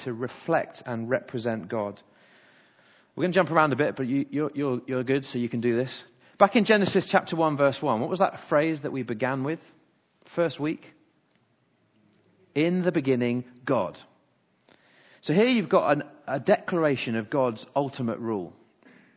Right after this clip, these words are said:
Then you get to chapter one, verse twenty-six.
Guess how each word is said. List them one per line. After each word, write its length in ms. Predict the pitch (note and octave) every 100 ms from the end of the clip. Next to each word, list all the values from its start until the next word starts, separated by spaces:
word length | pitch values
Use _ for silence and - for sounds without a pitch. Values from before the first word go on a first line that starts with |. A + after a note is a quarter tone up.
| _ _ _ _ -
Then 120 | F#3
you 80 | G#3
get 200 | F3 -
to 80 | C3+
chapter 280 | D#3 - C3
one, 240 | C3 B2
verse 220 | A#2+ A2+
twenty-six. 1000 | - B2+ A2+ G#2+ - A2 A#2+ - - -